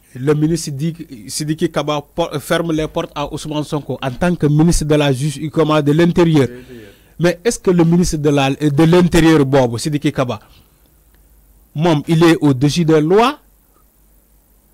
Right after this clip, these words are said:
Speaker 1: ou bien il ne fait que, il doit respecter les décisions de justice? Foofu la ñuy waxee. C'est pas un ministre de fermer quoi que ce soit, même en étant ministre de l'Intérieur. Nee naa la, ici, oh,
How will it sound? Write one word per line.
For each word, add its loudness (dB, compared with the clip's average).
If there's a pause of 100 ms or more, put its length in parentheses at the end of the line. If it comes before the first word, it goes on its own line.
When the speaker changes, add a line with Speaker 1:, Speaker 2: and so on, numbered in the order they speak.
(420)
Speaker 1:
ou 4
bien 4 (120)
il 0
ne 2
fait 2
que, 2
il 2
doit 4
respecter 0
les 4
décisions 4
de 2
justice? -8 (320)
Foofu -2
la 4
ñuy 2
waxee. 0 (680)
C'est -4
pas -2
un 4
ministre 6
de 4
fermer 4
quoi 0
que -4
ce -8
soit, -6 (360)
même 0
en 4
étant 2
ministre -2
de 2
l'Intérieur. 0 (1300)
Nee 4
naa 4
la, 2
ici, 2
oh, 2